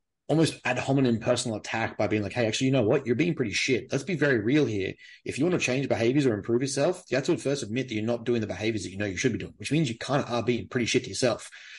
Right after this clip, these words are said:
But also that means you're not being self-compassionate. It means you're not being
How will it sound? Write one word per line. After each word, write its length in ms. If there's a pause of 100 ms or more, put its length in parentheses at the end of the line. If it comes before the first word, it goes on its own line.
But 100
also 260
that 180
means 160
you're 80
not 140
being 100
self-compassionate. 720
It 20
means 140
you're 80
not 200
being 360